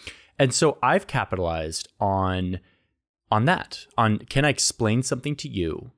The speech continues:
that makes you understand it? And can that be more tantalizing than me just having to shit on someone that you don't like? Now, I do plenty of that.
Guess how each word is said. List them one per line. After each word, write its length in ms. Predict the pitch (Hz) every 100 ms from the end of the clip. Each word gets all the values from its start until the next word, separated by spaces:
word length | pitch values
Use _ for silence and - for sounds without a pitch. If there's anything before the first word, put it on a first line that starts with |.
| _ _ _
that 120 | -
makes 280 | 104 110 -
you 100 | 123
understand 500 | 107 95 - 90 90
it? 220 | 131 - - _ _ -
And 160 | 113 110
can 360 | - 120 113 98
that 220 | 107 104 - _ _ _
be 300 | 117 104 -
more 280 | 113 107 104
tantalizing 800 | - 98 95 87 82 82 85 -
than 400 | 104 104 90 87 87 _ _
me 160 | 104 101
just 220 | 95 -
having 340 | 98 87 87
to 240 | 82 - 82
shit 360 | - - 87 -
on 460 | 92 87 82 85 85 _ _ -
someone 360 | - 110 90
that 80 | 85
you 80 | 87
don't 160 | 90
like? 240 | 82 78 -
Now, 160 | 135
I 120 | 127 143
do 140 | 156
plenty 360 | - - 143 107
of 100 | 90
that. 300 | 85 -